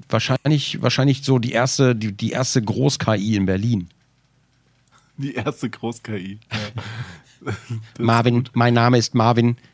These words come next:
Speaker 1: Ich lerne menschlich zu sein.“ Und das ging, hat sich über die Jahre, hat sich dann so ein bisschen perfektioniert. Und heute versteckt er sich hinter der Fassade des Comiczeichners.
Speaker 2: Ja. Wer, wer sich für ihn interessiert, kann ja mal nach Schisler Weng googeln.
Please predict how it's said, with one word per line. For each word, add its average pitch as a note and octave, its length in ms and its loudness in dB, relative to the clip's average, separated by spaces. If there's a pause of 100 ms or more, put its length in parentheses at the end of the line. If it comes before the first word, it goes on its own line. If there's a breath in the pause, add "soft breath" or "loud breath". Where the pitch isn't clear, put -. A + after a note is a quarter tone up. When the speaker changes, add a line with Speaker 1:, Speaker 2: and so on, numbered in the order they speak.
(120 soft breath)
Speaker 1:
Ich B2 180 -2
lerne A#2+ 260 4
menschlich A#2+ 460 2
zu G#2 140 0
sein.“ G2+ 380 2 (300 soft breath)
Und G#2 100 -2
das C3 140 0
ging, E3+ 160 2
hat E3 120 2
sich D#3+ 120 2
über D3 120 6
die B2 80 4
Jahre, C3 300 4
hat D3+ 100 2
sich C3+ 120 -6
dann C3 140 4
so A#2+ 80 0
ein A#2+ 40 2
bisschen B2+ 240 2
perfektioniert. B2 760 2 (280 loud breath)
Und - 200 -2
heute F#3 220 4
versteckt D#3+ 440 0
er E3+ 120 4
sich E3 260 2 (160 loud breath)
hinter G3+ 260 4
der F3 140 4
Fassade D3 500 0
des B2+ 140 -2
Comiczeichners. - 800 -2 (1400)
Speaker 2:
Ja. A2 200 -12 (400 loud breath)
Wer, B2 380 2
wer A#2 120 2
sich B2 180 -10
für B2 260 -4
ihn A#2+ 280 -4
interessiert, B2 560 -6
kann A#2+ 200 -6
ja C3 80 -4
mal B2+ 200 0
nach A#2+ 320 -2
Schisler A#2 480 -4
Weng C#3+ 300 -8
googeln. D3+ 460 -8